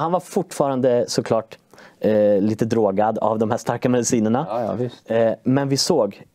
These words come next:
Speaker 1: i blicken att det är pappa. Jag sa det till, sa det till mamma, liksom så här: "Ser du, det är pappa."
Speaker 2: Ja.
Speaker 1: Så här, "Ser du i ögonen?" Liksom. Och det där var sån mäktig känsla. Och sen, det här var på lördagen.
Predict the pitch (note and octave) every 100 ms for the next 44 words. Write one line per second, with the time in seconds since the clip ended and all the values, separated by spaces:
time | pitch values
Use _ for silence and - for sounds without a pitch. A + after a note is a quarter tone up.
0 | - B2 B2+ C#3+ - D2+ - - _ -
1 | - A2 - - B2 D3+ - - - _
2 | - C3 - D3+ C#3+ - B2 B2 - -
3 | - - C3 A#2+ A#2+ A2+ A2 G#2 - G#2
4 | D#2+ - _ _ _ _ - F3 E3 B2
5 | B2 D3+ F#3+ D3+ _ _ G#2 F#2 F#2+ -
6 | - G#2 F#2 - D3+ D3+ C3+ C3 D3+ B2
7 | D2+ D2 - - - - - C#3+ - -
8 | - - A#2 A#2+ A#2 A#2 - A#2 B2 C#3
9 | B2+ B2+ A#2 A#2 - G#2+ A#2 G2+ - G#2+
10 | - G#2 A#2+ - - - A#2+ B2+ A#2+ A#2+
11 | A#2 A#2+ A2 G#2